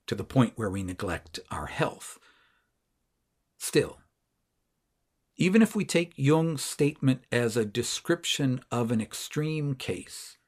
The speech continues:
it's important to acknowledge that it does describe some quality of the territory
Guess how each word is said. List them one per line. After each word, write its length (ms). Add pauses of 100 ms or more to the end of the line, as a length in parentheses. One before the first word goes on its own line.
(1080)
it's 200
important 580
to 100
acknowledge 600 (220)
that 160
it 220
does 420
describe 800
some 400
quality 800
of 220
the 100
territory 960